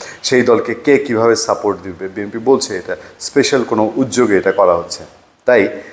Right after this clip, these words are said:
এইটা বলা খুবই এখন সময়ের ব্যাপার,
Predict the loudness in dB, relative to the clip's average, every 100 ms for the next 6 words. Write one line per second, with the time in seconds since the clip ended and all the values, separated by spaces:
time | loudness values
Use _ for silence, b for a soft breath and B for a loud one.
0 | B -10 -2 0 2 2 2 0 -6 -4
1 | 0 0 0 -2 -6 -12 -8 -6 -4 -2
2 | -4 0 0